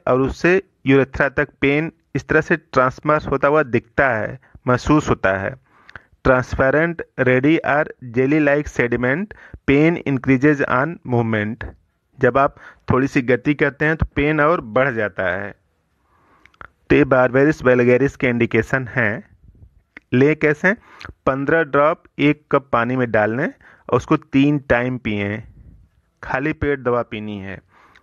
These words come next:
तो इस तरह से जो लेफ्ट साइड किडनी से पेन होता हुआ पूरा यूरेथ्रा के अंत में जो पेन करता है उन सब के लिए Barberis vulgaris बहुत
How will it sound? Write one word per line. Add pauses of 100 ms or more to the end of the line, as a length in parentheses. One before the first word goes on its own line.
(120)
तो
इस
तरह
से (420)
जो
लेफ्ट
साइड (160)
किडनी
से (160)
पेन
होता
हुआ
पूरा
यूरेथ्रा (140)
के (1900)
अंत
में (440)
जो
पेन
करता
है (540)
उन
सब
के
लिए
Barberis
vulgaris
बहुत